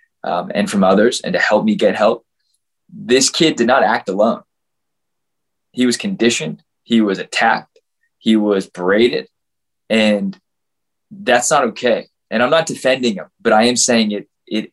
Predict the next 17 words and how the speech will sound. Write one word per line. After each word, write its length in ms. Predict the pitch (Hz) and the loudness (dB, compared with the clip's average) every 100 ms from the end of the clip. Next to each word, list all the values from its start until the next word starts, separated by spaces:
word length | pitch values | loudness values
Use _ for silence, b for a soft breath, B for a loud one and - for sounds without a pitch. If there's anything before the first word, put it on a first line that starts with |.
| - | -2
we 140 | 117 | 0
have 220 | 120 117 | 2 0
to 80 | 117 | 0
get 100 | 117 | 0
to 80 | 117 | 0
a 60 | 98 | -2
point 340 | - 113 123 | 2 2 2
where, 340 | 107 104 98 - _ _ _ _ _ _ | 0 2 2 -2 _ _ _ _ _ _
where 500 | 101 104 98 87 - _ _ 104 - _ _ _ - | -2 2 2 2 -6 _ _ -18 -18 _ _ _ -6
school 480 | - - - 156 | -2 -2 0 0
has 180 | 151 151 | 0 -2
to 80 | 117 | -4
become 300 | 117 113 110 | -4 -2 -2
safe 340 | - 120 120 | 0 2 2
from 160 | 117 101 | 0 -2
the 160 | 95 101 | 0 0
inside, 500 | 104 - 87 62 | 0 0 0 -2